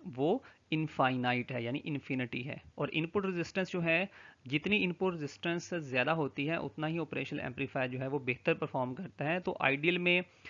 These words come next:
ऑपरेशनल एम्पलीफायर की जो इनपुट रेजिस्टेंस है वो इनफाइनाइट होती है, जबकि नॉन आइडियल ऑपरेशनल एम्पलीफायर की जो इनपुट रेजिस्टेंस है वो ten raise to power six to ten raise to power thirteen होती है।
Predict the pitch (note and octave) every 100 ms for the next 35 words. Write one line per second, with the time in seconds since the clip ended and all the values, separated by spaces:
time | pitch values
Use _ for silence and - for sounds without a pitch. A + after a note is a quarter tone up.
0 | - - - D3+ D#3 - D#3+ D3+ D#3 D#3+
1 | D#3 E3 D3+ D#3 - C#3+ - E3+ D3+ C3+
2 | - D3+ D#3 D3 C#3+ C#3 - C3 B2 A#2+
3 | D3 D#3+ - D3+ D#3 F3+ G3+ C#3+ C3+ -
4 | D#3+ F3 D#3+ C3+ D3 D#3+ C#3 B2+ C#3 C3+
5 | C3+ C3+ D3 C3+ B2 B2+ C3+ B2 C3 B2+
6 | C3 B2 D3+ C#3 A#2+ - C3+ D3 D3 C#3+
7 | C3+ C3+ - C3+ C3 - D3+ D3 - D#3
8 | D#3 B2+ B2 B2+ - B2+ B2 G3+ G3+ -
9 | B2 - A#2 A2+ - - C3